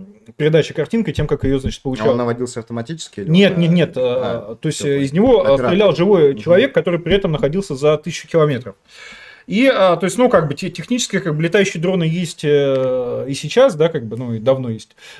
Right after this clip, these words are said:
Speaker 1: Но, а, с летающего дрона его по-, ликвидировать бы не смогли, потому что эту фигню бы заметили, естественно. И какой-никакой, значит, П В О у Ирана-то есть. А тут вот, э, вроде бы стоит машина, э, никому не мешает.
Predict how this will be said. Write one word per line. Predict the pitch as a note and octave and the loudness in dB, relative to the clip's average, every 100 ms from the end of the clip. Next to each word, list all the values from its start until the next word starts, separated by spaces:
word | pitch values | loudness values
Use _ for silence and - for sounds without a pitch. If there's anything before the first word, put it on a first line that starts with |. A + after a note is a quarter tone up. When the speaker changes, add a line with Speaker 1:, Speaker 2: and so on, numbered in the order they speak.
| - | -2
Speaker 1:
Но, | E3+ A#3+ | 2 2
а, | F3+ E3 D#3+ D3+ C#3+ C3+ | 2 0 0 2 2 0
с | B2+ | -2
летающего | D3 A#3 B3+ A3 | 0 2 2 2
дрона | F#3 G3+ | 2 2
его | F#3 | 2
по-, | G3 F#3+ D#3+ | 0 0 0
ликвидировать | D3+ D#3 D#3+ G3 E3+ | 0 -2 -2 0 0
бы | D#3 | -2
не | |
смогли, | D#3 F#3+ G#3 D3+ | -2 -2 -2 -4
потому | A2+ C3+ C#3 | -4 -4 -4
что | - C3 B2+ B2 A#2+ A#2 A2+ B2 | -4 -2 0 -2 -4 -6 -8 -8
эту | C3 - | -10 -14
фигню | _ D#3 E3 | _ -6 -4
бы | C3 | -2
заметили, | D#3 F#3 - G#2+ G2+ _ - | 0 0 -4 -12 -18 _ -18
естественно. | A#2+ A#2+ A#2 A#2 A#2+ _ _ _ _ - | -16 -14 -14 -16 -18 _ _ _ _ -10
И | C#3 | -8
какой-никакой, | B2+ D#3 F3 E3 D3+ D#3 D#3 | -2 -2 0 0 -2 -2 -4
значит, | C#3 - | -4 -4
П | C#3+ | -6
В | C3 D#3 F#3 | -4 -4 -2
О | C#3+ C3+ | -2 -2
у | C#3+ | -2
Ирана-то | E3 D3+ A#2+ D#3+ | 2 0 0 -4
есть. | C#3+ A2+ _ _ _ _ _ _ - | -4 -6 _ _ _ _ _ _ -10
А | B2 | -4
тут | C4+ G3 | -2 2
вот, | A#3+ A3+ | 0 2
э, | |
вроде | E3+ D3 D#3+ E3+ | 0 0 0 -2
бы | D3+ | -4
стоит | - F#3 F3+ | 0 0 0
машина, | D#3 G3 B3 G3 D#3 D#3 D#3+ D3 E3+ | -4 -2 -2 -2 -4 -8 -12 -16 -14
э, | D#3 | -10
никому | D3+ F3 | -2 0
не | E3+ | 2
мешает. | D3+ D3+ A3+ G#3 G3+ | 0 2 4 2 0